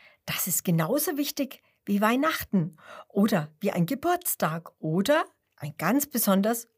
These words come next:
glücklicher Tag. Am Abend, als die ersten Sterne am Himmel glitzern und die Tiere langsam müde geworden sind vom vielen Feiern und Spielen und Lachen, da sagen sie zueinander:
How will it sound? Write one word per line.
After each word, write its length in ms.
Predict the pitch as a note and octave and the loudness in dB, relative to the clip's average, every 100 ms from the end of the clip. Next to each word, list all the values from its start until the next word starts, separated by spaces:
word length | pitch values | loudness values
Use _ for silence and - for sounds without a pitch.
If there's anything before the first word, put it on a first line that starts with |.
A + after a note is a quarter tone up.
| _ | _
glücklicher 560 | - D4+ A3+ F#3 E3+ D3+ | 0 0 2 -2 -2 -4
Tag. 420 | D#3+ C3 D3 - _ _ _ _ _ _ _ | -6 -8 -12 -20 _ _ _ _ _ _ _
Am 160 | F3+ D#3 - | -10 -8 -8
Abend, 520 | E3 A#3+ D#4+ D4+ - _ - | -6 -2 -2 -4 -6 _ -12
als 240 | G3 - | -8 -6
die 180 | - - | -8 -4
ersten 440 | C4+ D#4 D#4+ D4 | -2 0 -2 -2
Sterne 420 | C4 - A#3+ C#4+ G3 | -2 0 0 2 2
am 120 | F3+ | 0
Himmel 240 | B3+ C#4+ | -2 -2
glitzern 600 | C#4+ B3+ B3+ - A#3 A#3+ - _ _ _ - | -2 -10 -6 -4 -2 -2 -8 _ _ _ -8
und 180 | F3+ D3 | -6 -6
die 160 | D#3 | -8
Tiere 440 | - A#3+ B3+ B3 A3+ | -4 -2 0 0 0
langsam 500 | D#3 D3+ - D3 D3 | 0 -2 -4 -4 0
müde 300 | F#3+ A#3 B3 | 0 0 -2
geworden 480 | A3 G3 F#3 F#3+ | -2 0 -2 -2
sind 360 | F#3 F#3+ F3 F3+ - - - | -4 -2 -4 -6 -12 -20 -20
vom 220 | - D#3+ D3 | -10 -6 -4
vielen 560 | - - C#4 G#3+ F#3+ | -4 0 2 4 2
Feiern 560 | F#3 - G#3+ G3 F#3 F#3 | 0 0 2 4 0 -2
und 220 | F#3 E3 | -4 -6
Spielen 500 | - - A3 G3+ F#3 | -6 -2 2 4 2
und 220 | - D#3+ | -2 -6
Lachen, 560 | D#3+ F3 G3 G#3 G3 - _ _ _ _ _ _ _ - | -2 -4 -4 -4 -6 -8 _ _ _ _ _ _ _ -10
da 240 | D#3 G#3 | -4 -2
sagen 360 | C4+ C#4+ B3+ C4 | 0 0 0 -2
sie 200 | B3 A#3+ | -4 -6
zueinander: 680 | - A#3 A3 G#3 G#3 G#3 | -2 0 2 2 2 -2